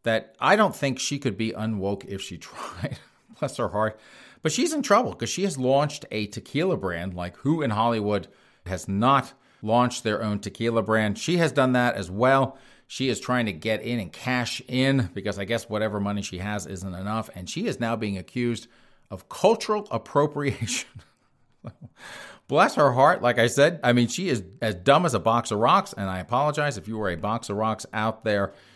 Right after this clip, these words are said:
listening to this podcast for the comparison, but I don't think that woman could try to be unwoke. If you paid her a million bucks to do it, she couldn't <laughs> do it.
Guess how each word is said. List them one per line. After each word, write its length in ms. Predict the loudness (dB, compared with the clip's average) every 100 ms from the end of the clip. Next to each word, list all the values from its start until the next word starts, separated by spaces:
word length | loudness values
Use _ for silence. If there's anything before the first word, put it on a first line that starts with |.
| _
listening 380 | 2 2 2 -2
to 80 | -2
this 120 | -2
podcast 520 | 0 0 0 -2 -2
for 120 | -4 -6
the 80 |
comparison, 560 | -6 -6 -2 -2 -2 -4
but 100 | -2
I 140 | 0
don't 180 | 0 0
think 180 | -4 -2
that 200 | -2 -2
woman 240 | -2 -4
could 140 | -6 -8
try 260 | -2 0
to 80 | 0
be 180 | -2 -4
unwoke. 480 | -4 -2 -2 -2 -6 _ _ _ _ _ _ _ -6
If 180 | -2 0
you 80 |
paid 260 | 0 2 4
her 80 | 6
a 40 |
million 300 | 4 2 4
bucks 220 | 2 2
to 60 | 0
do 140 | 0
it, 100 | 0
she 120 | -2 -4
couldn't 220 | -4 -2
<laughs> 20 |
do 60 | -6
it. 200 | -6